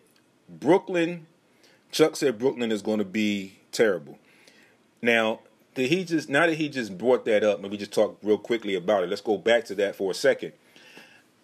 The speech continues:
I don't think they're gonna be terrible. I just think they're gonna be a mess. And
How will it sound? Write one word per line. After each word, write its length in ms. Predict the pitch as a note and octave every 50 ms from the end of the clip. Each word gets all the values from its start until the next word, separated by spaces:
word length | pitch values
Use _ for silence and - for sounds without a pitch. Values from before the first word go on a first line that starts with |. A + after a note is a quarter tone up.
| _ _ _ _ _ _ _ _ _ _ _ _ _ _ -
I 40 | F#3+
don't 200 | G#3+ G3+ G#3 -
think 160 | F3+ F#3 F3+
they're 100 | D#3+ D3+
gonna 180 | D3 C#3+ C#3+
be 120 | B2+ A#2+ A2
terrible. 600 | - - - C#3+ C#3 C3+ C3+ B2 B2+ B2+ B2+ C3+ C3+ - _ _ _ _ _ _ _ _ _ _ _ _ _ _ _ -
I 80 | A#2+
just 180 | A#2+ B2+ A#2 -
think 160 | C#3 C3+ B2+
they're 120 | B2+ A#2+ A2
gonna 160 | A#2+ A2+ A2
be 120 | G#2 G#2+
a 80 | G2 F#2
mess. 500 | F#2+ G2+ A2 A2 B2 C3 - - - - _ _ _ _ _ _ _ _ _ _ _ _ _ _ _ _ _ _ _ _ _ _ _ _ _ _ _ _ _ _ _ _ _ _ - - _ -
And 560 | A#2+ B2 B2 A#2+ A#2+ A#2 A2+ A2+ G#2+ -